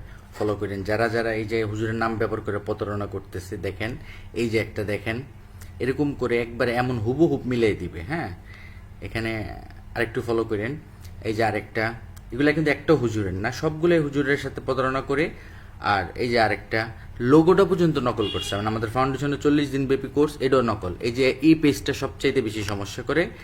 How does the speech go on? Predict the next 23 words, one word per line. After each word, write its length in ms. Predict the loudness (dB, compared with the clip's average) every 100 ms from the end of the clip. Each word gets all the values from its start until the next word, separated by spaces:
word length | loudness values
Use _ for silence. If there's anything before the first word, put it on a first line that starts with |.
| -16 -16 -18 -16
এই 240 | -6 -4 0
বাটপাড়া, 480 | 4 4 4 2 2
এটা 180 | 0
যে 100 | -2
আবদুল্লাপুরে, 680 | 2 0 4 4 4 0 -4 -6 -12 -14 -14 -16 -6
এটাও 220 | 2 8
আবদুল্লাপুরের, 680 | 8 8 4 4 4 4 2 0 -14 -16 -8
একবার 300 | -4 2 2
যায় 140 | 4 2
টঙ্গী, 320 | 4 0 0 -2
একবার 320 | -2 -2 2
যায় 140 | 2
আবদুল্লাপুর। 480 | 2 0 -2 -4 -8 -10 -14
এটা 180 | -4 0 2
Facebook 300 | 2 2 -2 2
পেজ, 220 | 0 0
সবাই 220 | -2 -2
ফলো 260 | 0 2 2
রেখেন। 260 | 2 -2 -2
এই 100 | 0
যে 120 | 0
দেখেন 380 | 0 -2 -4 -6 -2
কতভাবে 720 | -2 4 4 6 4 4 2